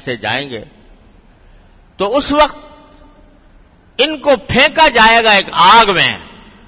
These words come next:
اور اس آگ کی تعریف کرتے ہوئے باری تعالیٰ نے فرمایا کہ یہ آگ ایسی ہوگی جو دلوں تک جا پہنچے گی۔ یہ عجیب تعبیر اختیار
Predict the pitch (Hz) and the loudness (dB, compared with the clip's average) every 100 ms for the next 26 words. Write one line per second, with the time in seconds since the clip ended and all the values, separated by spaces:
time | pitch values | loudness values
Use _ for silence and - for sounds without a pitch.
0 | - _ _ _ _ _ _ _ _ _ | -20 _ _ _ _ _ _ _ _ _
1 | _ _ - - _ 160 208 208 185 190 | _ _ -20 -20 _ 2 2 2 0 0
2 | 202 254 - 240 208 202 240 208 202 202 | 2 2 2 -2 2 2 0 -2 -4 -2
3 | 208 190 180 185 185 185 165 151 156 175 | -2 2 2 2 0 0 -2 -4 -2 2
4 | 220 208 185 165 147 160 190 180 160 180 | 2 2 -2 -2 2 4 4 0 -2 -2
5 | - 233 196 202 220 277 196 202 175 139 | -2 -2 -2 -2 -4 -6 0 2 2 0
6 | - - - - - - - 254 339 339 | -10 -20 -20 -20 -20 -10 0 4 4 4
7 | - 220 185 180 160 143 - 123 90 85 | 0 0 2 2 0 -4 -4 -10 -10 -20
8 | 87 - _ - - - - _ _ _ | -20 -20 _ -20 -20 -20 -20 _ _ _
9 | _ _ _ _ _ _ _ _ _ _ | _ _ _ _ _ _ _ _ _ _
10 | _ _ _ _ - 139 196 208 156 147 | _ _ _ _ -18 -4 -2 -2 -4 -6
11 | 202 208 165 - - _ _ - - - | -8 -8 -14 -20 -20 _ _ -20 -20 -10
12 | - 143 143 202 180 - 151 143 | -2 -2 0 -2 -2 -6 -2 -2